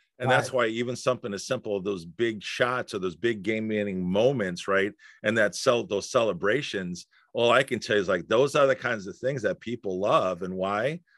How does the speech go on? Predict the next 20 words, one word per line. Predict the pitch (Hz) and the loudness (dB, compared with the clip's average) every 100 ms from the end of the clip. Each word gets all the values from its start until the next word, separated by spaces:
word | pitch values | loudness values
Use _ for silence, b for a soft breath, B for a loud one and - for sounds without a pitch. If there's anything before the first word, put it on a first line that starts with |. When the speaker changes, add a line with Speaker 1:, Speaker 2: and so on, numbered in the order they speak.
| b b b - | b b b -12
Speaker 1:
Because, | - 147 143 117 - | -4 -2 -2 -6 -6
you | 135 | -2
know | 135 | 0
what? | 143 151 135 - | 2 0 -2 -4
We're | 117 127 | 0 2
emotional | 120 127 - 135 120 | 2 0 -2 -8 -8
people. | - 131 107 95 | -8 -6 -4 -4
We | 90 | -6
care | - 120 127 | -4 0 2
Speaker 2:
Yeah. | 123 | 0
Speaker 1:
about | 110 - | -4 -6
people. | 127 127 98 87 85 | -10 -6 -2 -2 -2
And, | 104 98 | -6 -6
and | 104 98 | -4 -4
that's | 107 117 - | -2 -4 -4
what | 110 | -4
I | 98 | -4
mean. | 110 127 98 | -4 -4 -6
It's | 85 | -2
like, | 101 90 | -2 -2